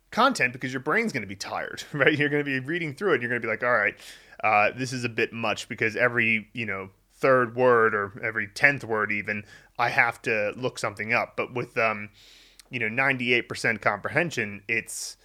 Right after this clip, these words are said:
essentially every, um, you know, fiftieth word that you need to, that you don't necessarily know.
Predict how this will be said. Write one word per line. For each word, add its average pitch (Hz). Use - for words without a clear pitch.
essentially 120
every, 117
um, 98
you 123
know, 98
fiftieth 120
word 98
that 113
you 104
need 117
to, 101
that 139
you 143
don't 135
necessarily 117
know. 120